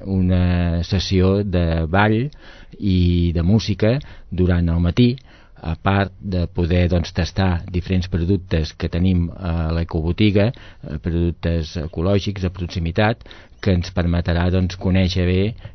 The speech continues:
quins tipus d'aliments, eh, ens podem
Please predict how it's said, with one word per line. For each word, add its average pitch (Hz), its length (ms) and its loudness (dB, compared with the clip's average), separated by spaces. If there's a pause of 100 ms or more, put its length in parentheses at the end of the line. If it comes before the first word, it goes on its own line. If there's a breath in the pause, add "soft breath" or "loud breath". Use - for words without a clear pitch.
(120)
quins 90 420 0
tipus 92 400 -2
d'aliments, 90 880 2
eh, 90 300 0
ens - 240 -6
podem 85 680 0